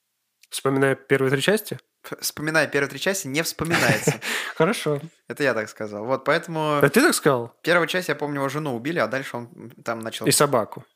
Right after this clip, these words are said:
Speaker 2: Да, он нач-, сначала там сел тем, потом там чё-то кто-то ко-, в процессе ещё кого-то убили, и он там вот по-, на-, на-, накладывает
Speaker 1: Короче,
Speaker 2: эту
Speaker 1: он
Speaker 2: месть.
Speaker 1: мстит, мстит, мстит,
Speaker 2: По
Speaker 1: там.
Speaker 2: лестнице забирается, забирается туда.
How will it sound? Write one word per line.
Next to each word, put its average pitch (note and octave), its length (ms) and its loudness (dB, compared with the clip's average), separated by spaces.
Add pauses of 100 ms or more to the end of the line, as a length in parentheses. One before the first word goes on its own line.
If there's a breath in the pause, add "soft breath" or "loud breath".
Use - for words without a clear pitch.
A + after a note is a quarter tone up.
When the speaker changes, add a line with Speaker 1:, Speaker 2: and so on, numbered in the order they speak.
(180)
Speaker 2:
Да, G#2 240 -4
он B2 100 -8
нач-, C3 240 -8
сначала C3 360 -2
там B2+ 140 -2
сел B2+ 180 -10
тем, F#3 240 -4
потом B2 260 -2
там A#2 140 -4
чё-то A#2+ 200 -4
кто-то A#2+ 180 -6
ко-, A#2+ 140 -6
в - 80 -20
процессе B2 340 -8
ещё F#3+ 120 -8
кого-то E3 260 -6
убили, C3+ 180 -8
и B2 40 -4
он C#3+ 140 -6
там C3 140 -4
вот A#2+ 120 -6
по-, - 160 -6
на-, C#3 240 -8
на-, D3+ 180 -6
накладывает C#3 440 0
Speaker 1:
Короче, E3 240 0
Speaker 2:
эту D3+ 60 6
Speaker 1:
он D#3 60 2
Speaker 2:
месть. E3 120 0
Speaker 1:
мстит, C4 360 2
мстит, - 460 0
мстит, G#3 520 -2
Speaker 2:
По - 80 2
Speaker 1:
там. D3 80 4
Speaker 2:
лестнице A#2+ 280 -4
забирается, E3 400 0
забирается C#3 420 -4
туда. G#2+ 180 -14